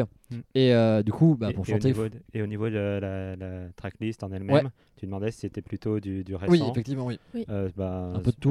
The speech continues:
Speaker 1: avait
Speaker 2: aussi.
Speaker 1: fait un peu de,
Speaker 3: En
Speaker 1: de stats sur
Speaker 3: français,
Speaker 1: les, les
Speaker 3: ouais.
Speaker 1: chansons françaises.
Speaker 2: Ouais.
Speaker 1: Pas sur les américaines, mais sur les chansons françaises. Sur les américaines, c'est plus un ressenti.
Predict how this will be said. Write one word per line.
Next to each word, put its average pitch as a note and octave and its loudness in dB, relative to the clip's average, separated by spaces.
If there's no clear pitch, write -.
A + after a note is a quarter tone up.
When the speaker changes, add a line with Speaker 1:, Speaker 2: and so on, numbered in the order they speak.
Speaker 1:
avait G2+ 4
Speaker 2:
aussi. D#3+ 0
Speaker 1:
fait C#3 -2
un A2 -2
peu A2+ -4
de, G2 -2
Speaker 3:
En A#3+ -4
Speaker 1:
de A#3 -6
stats A3+ 0
sur A#3+ -2
Speaker 3:
français, B3 -2
Speaker 1:
les, G3+ 0
les G#3 0
Speaker 3:
ouais. A3+ -6
Speaker 1:
chansons A3 -4
françaises. B2+ -4
Speaker 2:
Ouais. A#2 2
Speaker 1:
Pas A#2 0
sur A2+ -6
les G#2+ -2
américaines, G#2 -4
mais G#2+ -10
sur - -12
les F#2+ -6
chansons G2 -12
françaises. G#2+ -10
Sur - -14
les F#2+ -8
américaines, G2 -8
c'est A2+ -8
plus A#2 -10
un A2+ -6
ressenti. A2 -10